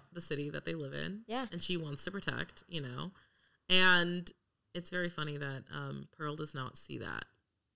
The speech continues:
Speaker 2: Yeah.
Speaker 1: At least in that, in that moment.
Speaker 2: Totally.
Speaker 1: Um, and then I also just, like, circling to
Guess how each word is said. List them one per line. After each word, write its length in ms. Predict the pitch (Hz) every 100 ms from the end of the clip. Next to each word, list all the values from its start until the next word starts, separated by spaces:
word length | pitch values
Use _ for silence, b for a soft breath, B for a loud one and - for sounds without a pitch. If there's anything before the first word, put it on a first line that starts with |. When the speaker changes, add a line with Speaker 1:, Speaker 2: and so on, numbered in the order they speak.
| _ -
Speaker 2:
Yeah. 280 | 226 160 -
Speaker 1:
At 100 | 170
least 200 | 160 147
in 80 | 147
that, 160 | 131 -
in 140 | 156 147
that 180 | -
moment. 480 | - 60 64 71 -
Speaker 2:
Totally. 580 | - 240 208 147 101 - -
Speaker 1:
Um, 680 | 170 160 151 135 127 165 175 _ _ _ _ _ -
and 140 | 208
then 80 | 240
I 100 | 220
also 500 | - 180 180 220 233
just, 200 | 226 220
like, 140 | 214 -
circling 840 | - - 156 196 208 233 233 226 -
to 520 | - 185 170 160 156